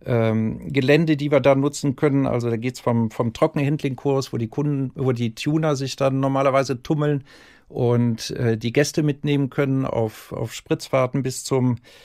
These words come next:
äh, Nasshandling-Kurs, wo wir, äh, Vergleichsfahrten Breitreifen gegen Normalreifen,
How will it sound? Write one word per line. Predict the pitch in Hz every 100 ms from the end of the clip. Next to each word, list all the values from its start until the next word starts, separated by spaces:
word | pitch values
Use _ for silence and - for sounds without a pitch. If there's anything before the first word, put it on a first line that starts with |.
| - _ -
äh, | 120 117
Nasshandling-Kurs, | 110 135 156 156 156 151 135 - 139 139 -
wo | 127
wir, | 117 113 113 113
äh, | 104 117
Vergleichsfahrten | - 123 120 143 151 143 131 139 120
Breitreifen | 117 127 - 127 123 135
gegen | 120 113
Normalreifen, | 113 120 147 151 135 131 - 139 127